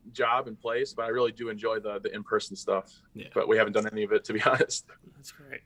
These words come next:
Speaker 3: So I'm really curious about your, your entire story, right? You played Division three, um, and now you're turning into a top prospect and getting drafted. I guess we can do this question a little early, Jack. Jack and I,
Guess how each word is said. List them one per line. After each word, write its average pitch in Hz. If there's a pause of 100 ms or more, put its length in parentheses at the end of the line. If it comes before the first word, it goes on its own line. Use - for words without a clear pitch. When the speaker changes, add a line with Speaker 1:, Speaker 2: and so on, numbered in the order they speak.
Speaker 3:
So 160
I'm 170
really 220 (160)
curious 156
about 127
your, 131
your 131
entire 127
story, 110
right? 110
You 113
played 123
Division 117
three, 107 (440)
um, 107
and 113
now 120
you're 117
turning 113
into 107
a 107
top 113
prospect 110
and 110
getting 104
drafted. 107 (460)
I 127
guess 151
we 143
can 135
do 131
this 120
question 127
a 117
little 117
early, 139
Jack. 110
Jack 143
and 139
I, 123